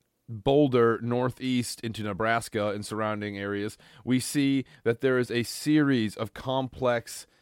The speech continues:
um, dynamically, uh, flown and, and, and swarm-like technology, uh, or drones rather. There is many companies that are, uh, working in very nice carbon fiber,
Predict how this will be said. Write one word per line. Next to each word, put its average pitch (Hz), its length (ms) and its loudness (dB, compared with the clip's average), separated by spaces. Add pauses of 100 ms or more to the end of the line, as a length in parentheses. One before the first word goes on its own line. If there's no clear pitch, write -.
(260)
um, 104 560 -4 (560)
dynamically, 123 1200 -4 (360)
uh, 110 140 -6
flown 120 600 0
and, 110 120 -4
and, 110 200 -8
and 110 200 -6
swarm-like 120 680 -4
technology, 113 720 -6
uh, 104 160 -8
or 113 60 2
drones 120 400 0
rather. 101 320 -2 (220)
There 117 140 -2
is 113 120 -4
many 135 480 -2
companies 127 640 -6
that 110 160 -6
are, 110 240 -4
uh, 113 40 -6
working 120 380 -4
in 110 180 -6
very 120 380 -4
nice 123 340 -2
carbon 113 340 -2
fiber, 123 680 -2